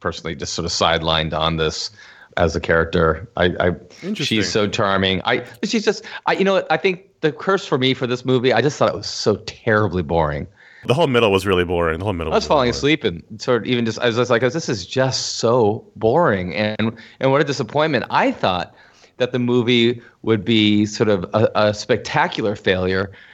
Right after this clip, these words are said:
Speaker 1: for, because it was gonna be too bombastic and too crazy and too, like, over the top. And this just seemed, this, I mean, I thought the C W shows, when they do their crossovers, are far more interesting and more compelling. And then, you know, that's not a fair comparison maybe, but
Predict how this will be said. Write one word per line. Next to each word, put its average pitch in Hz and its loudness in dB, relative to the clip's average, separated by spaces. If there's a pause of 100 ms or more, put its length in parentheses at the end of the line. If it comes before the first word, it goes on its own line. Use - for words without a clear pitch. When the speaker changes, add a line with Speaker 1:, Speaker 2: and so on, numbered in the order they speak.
(220)
Speaker 1:
for, - -2
because 113 0
it - 2
was 98 0
gonna 117 2
be 104 0
too 190 0
bombastic 92 -2
and 98 -8
too 175 0
crazy 92 2
and 101 2
too, 160 2
like, 113 0
over 98 0
the 98 -2
top. 104 0 (340)
And 135 0
this 202 -4
just - -2
seemed, 117 2 (300)
this, - -6 (260)
I 147 0
mean, 147 2
I 151 0
thought 208 -2
the - -6
C 139 -2
W 123 0
shows, 95 -6
when 113 -2
they 127 4
do 117 0
their 170 2
crossovers, 101 0
are 113 2
far 214 0
more 98 0
interesting 90 -2
and 104 -2
more 127 2
compelling. 101 -2 (280)
And 165 2
then, 151 4
you 143 4
know, 101 2
that's 104 0
not 95 -2
a 87 -6
fair 98 0
comparison 95 -2
maybe, 87 -2
but - 0